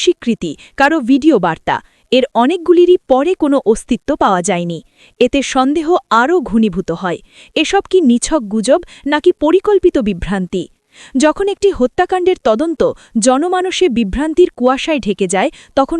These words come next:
সবচেয়ে বেশি লাভবান হয় সেই শক্তিগুলো, যারা চায় না প্রকৃত সত্য সামনে আসুক। বাংলাদেশের ইতিহাস বলছে, বড় রাজনৈতিক হত্যাকাণ্ডের পেছনে প্রায়ই থাকে ক্ষমতার দ্বন্দ্ব, নিয়ন্ত্রণের লড়াই, ভবিষ্যৎ রাজনীতির হিসেব।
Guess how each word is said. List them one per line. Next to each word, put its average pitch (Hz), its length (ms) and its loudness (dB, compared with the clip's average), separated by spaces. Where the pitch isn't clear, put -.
সবচেয়ে 311 400 0
বেশি 311 200 -2
লাভবান 240 440 0
হয় 254 160 0
সেই 359 280 2
শক্তিগুলো, 208 480 0
যারা 294 240 0
চায় 302 240 0
না 381 60 0
প্রকৃত 294 360 0
সত্য - 280 -4
সামনে 226 380 -2
আসুক। 180 260 -4
বাংলাদেশের 339 560 2
ইতিহাস 208 320 -4
বলছে, 254 320 0
বড় 285 180 4
রাজনৈতিক 247 520 -2
হত্যাকাণ্ডের 220 680 -2
পেছনে 277 340 -2
প্রায়ই 302 360 2
থাকে 233 300 -4
ক্ষমতার 339 500 0
দ্বন্দ্ব, 208 260 0
নিয়ন্ত্রণের 269 720 0
লড়াই, 214 300 2
ভবিষ্যৎ 330 500 0
রাজনীতির 196 540 -2
হিসেব। - 300 -2